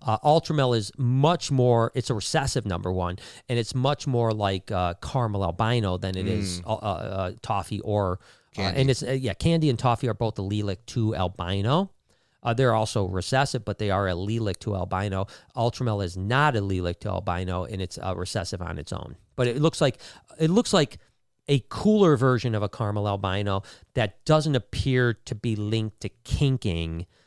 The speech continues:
Speaker 1: Although I know some people have produced a few Ultramel kinks. I've never produced an Ultramel kink. And with caramels, you definitely produce a high percentage of kinking. Uh, it's something that's just, you know, it's, it's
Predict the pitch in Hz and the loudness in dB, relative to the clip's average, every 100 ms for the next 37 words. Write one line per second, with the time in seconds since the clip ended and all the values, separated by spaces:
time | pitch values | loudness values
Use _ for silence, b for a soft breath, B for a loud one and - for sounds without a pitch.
0 | _ 127 135 143 123 135 131 - 151 127 | _ 0 4 4 4 2 2 2 0 2
1 | 131 - 104 104 104 113 104 - - 107 | -2 -2 0 0 0 -4 -6 -6 -4 -2
2 | 98 92 - 101 85 - 185 214 196 - | 0 0 -2 -4 -4 0 2 2 -2 -8
3 | B B - 156 208 - - 127 139 127 | B B -2 2 4 2 -4 0 2 2
4 | 110 123 110 - 107 92 107 92 - 117 | 0 -2 -4 -4 -2 -2 -2 -4 -2 -4
5 | 113 120 b b b - 123 113 107 107 | -4 -4 b b b -6 -2 0 -2 -6
6 | - 117 107 - - 156 139 123 107 113 | -10 -6 -6 -4 2 2 4 2 0 -6
7 | 98 127 104 123 101 113 98 98 104 95 | -4 -2 -2 -2 -6 -6 -6 -4 -4 -4
8 | 90 - 90 85 85 - 92 - 52 - | -6 -6 -4 -6 -8 -6 -6 -6 -14 -18
9 | _ _ - 101 92 110 - 113 110 101 | _ _ -8 -4 -2 -4 -4 -4 -2 -4
10 | 92 - 85 - 92 76 78 - - - | -4 -4 -6 -4 -6 -4 -6 -8 -8 -8
11 | 117 | -10